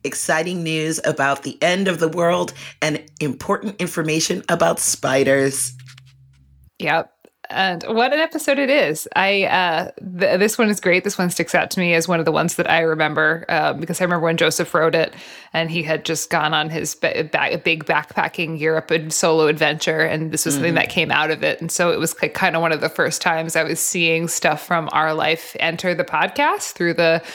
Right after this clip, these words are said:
Speaker 2: filter of the Joseph Fink writer brain. So it's kinda
Speaker 1: <laughs>
Speaker 2: cool. And now there's so much of that. Now, like, there's, you know, hundreds and hundreds of pages that, like, most of the Alice podcast is about our relationship. So, like, there's so much,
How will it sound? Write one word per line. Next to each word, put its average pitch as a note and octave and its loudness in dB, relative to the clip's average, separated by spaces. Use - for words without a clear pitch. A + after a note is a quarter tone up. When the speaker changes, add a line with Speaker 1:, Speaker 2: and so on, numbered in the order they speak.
Speaker 2:
filter E3+ 2
of D#3 0
the D#3+ -4
Joseph D#3+ 2
Fink D#3+ -2
writer D#3 2
brain. A#3+ 0
So - 0
it's G3+ 0
kinda F3+ 0
Speaker 1:
<laughs> - -
Speaker 2:
cool. F#3 4
And E3+ 2
now G3 2
there's F#3 -2
so F#3 0
much E3 -2
of D#3+ -4
that. D#3 0
Now, E3 2
like, D#3 -2
there's, D#3+ 0
you F3 0
know, D3+ -4
hundreds F3+ -2
and E3+ -6
hundreds D#3+ -4
of - -14
pages D#3+ -2
that, D#3+ -4
like, E3 -2
most F#3+ 0
of D#3+ -2
the D#3 -2
Alice E3 -2
podcast D#3 -4
is D#3 -8
about D#3+ -2
our D#3+ -2
relationship. F3 0
So, G3 2
like, E3 2
there's F3 0
so F3 2
much, E3 -2